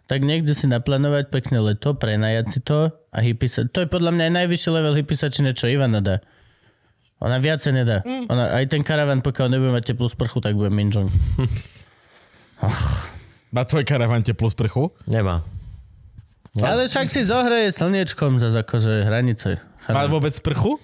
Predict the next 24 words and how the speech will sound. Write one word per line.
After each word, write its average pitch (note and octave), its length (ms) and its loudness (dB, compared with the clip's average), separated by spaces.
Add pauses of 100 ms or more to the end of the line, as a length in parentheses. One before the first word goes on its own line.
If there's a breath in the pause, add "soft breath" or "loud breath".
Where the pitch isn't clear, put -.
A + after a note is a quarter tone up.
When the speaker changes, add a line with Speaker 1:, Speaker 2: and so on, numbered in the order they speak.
Speaker 3:
Mám A#3+ 300 0
takú C3 240 -2
tam, G#2 320 0
z-, G2 320 -4
zavesíš, G2+ 640 -2
osprchuješ A#2 480 -2
sa, A2+ 220 2
ale G2+ 100 2
tak, - 240 -6
e, B2+ 240 -2
hej, D3 160 0
keď D3 120 -4
ju C3+ 100 -2
dáš A#2+ 180 0
na A2 80 0
slnko, B2+ 380 -4
to G#2+ 120 -6
je F#2+ 60 -8
také G2+ 220 -4
výhrevné, A2 480 0
tak B3 100 0
ti D#4 160 0
to - 80 -2
Speaker 1:
Kolektor. D#3 200 2